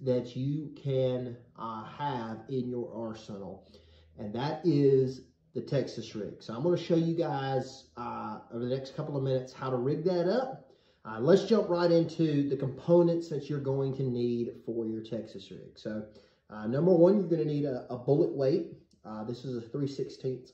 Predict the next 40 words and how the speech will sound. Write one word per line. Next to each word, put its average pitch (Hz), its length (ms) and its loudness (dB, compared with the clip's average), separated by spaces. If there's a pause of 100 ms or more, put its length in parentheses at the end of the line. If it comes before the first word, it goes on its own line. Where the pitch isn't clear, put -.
ounce 117 380 -10 (120)
tungsten 170 640 -4
bullet 131 280 0
weight. 147 320 -2
You 139 80 -16
can 139 160 -8
use 127 180 -6
whatever 147 580 -2
weight 156 360 0
that - 180 -12
you 160 100 -8
want 143 320 -6
to, 147 320 -4 (380)
uh, 113 300 -6
but 113 160 -2
a 113 240 -2
bullet 180 400 8
weight 165 340 0
or 143 280 0
a 123 80 2
flipping 202 520 4
weight, 120 260 0 (140)
uh, 113 220 -8
works 120 640 -6 (100)
best. 120 680 -2 (460)
Uh, 123 300 -6
then 165 200 6
you're 226 160 4
going 202 260 2
to 202 100 2
need 165 580 4 (260)
a 131 120 -2
hook. - 520 0
Now, 107 200 -8
this 120 180 -8
is 151 100 -8
a 156 60 -4
straight 156 340 -2
shank 143 280 -6
hook, 143 360 -2